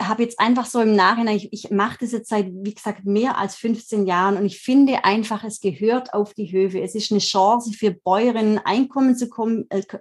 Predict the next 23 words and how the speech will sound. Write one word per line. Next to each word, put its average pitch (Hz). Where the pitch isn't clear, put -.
zu 185
generieren. 226
Und 214
ich -
finde 247
einfach, 240
ja, 254
Bauernhöfe 240
sind 226
Schatzkammern, 240
die 214
sind, 226
es -
sind 233
einfach 233
heilsame 247
Orte. 175
Und 214
deshalb 247
habe 226
ich 226
sozusagen 196
eine, 185